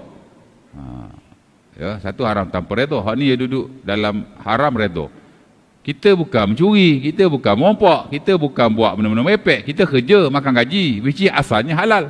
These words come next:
Tapi sebab kerja buat tu tidak halal, maka hasil pun jadi tidak halal lah. Which is sepatutnya, bila dia dah masuk Islam,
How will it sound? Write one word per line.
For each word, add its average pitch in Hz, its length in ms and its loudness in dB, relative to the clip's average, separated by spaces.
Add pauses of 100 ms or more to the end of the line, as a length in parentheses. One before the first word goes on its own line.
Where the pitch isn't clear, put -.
(140)
Tapi 165 320 -4
sebab 190 720 -4
kerja 208 240 0
buat 214 320 2
tu 226 160 -8
tidak 208 240 -4
halal, 131 160 0
maka 165 240 -6
hasil 208 320 -2
pun 226 80 -6
jadi 226 160 -2
tidak 233 240 -2
halal 156 160 0
lah. 160 140 -2 (2750)
Which 196 160 0
is 233 80 6
sepatutnya, 202 560 0
bila 208 320 4
dia 202 160 2
dah 190 40 4
masuk 190 280 2
Islam, 147 320 0